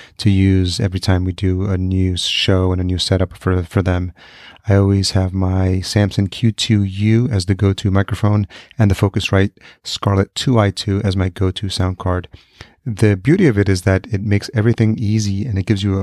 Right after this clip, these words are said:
a panel, uh, at the front of the sound card for you to easily control the levels of not only your microphone, which is extremely important, but also your headset,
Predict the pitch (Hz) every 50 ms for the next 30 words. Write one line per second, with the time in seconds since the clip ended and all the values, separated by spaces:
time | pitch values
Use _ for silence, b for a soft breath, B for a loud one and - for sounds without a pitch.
0 | - - - - - 98 104 101 101 95 92 92 98 B B B B B B B
1 | _ _ - 95 90 95 110 120 104 - _ _ - - 104 - - 170 156 120
2 | 98 - - 95 95 92 - - 95 95 92 - - - - - 98 101 101 104
3 | - 110 107 110 107 107 101 101 - - 98 92 - - - 98 95 95 95 95
4 | - B B B B B - 107 92 95 98 95 101 104 104 95 - - - 113
5 | 101 95 95 92 95 90 - 98 98 98 104 101 98 92 92 92 90 90 92 104
6 | 120 - - 98 - - 95 92 95 92 92 - 95 90 90 - - - - -
7 | 147 147 123 98 92 87 - - 95 92 92 - 95 104 - - B B B B
8 | B B B B _ - 107 104 101 98 95 - - 101 95 98 - 123 98 98
9 | 95 95 95 95 95 95 92 92 101 127 - - - 110 120 120 - - - 104
10 | 92 98 - -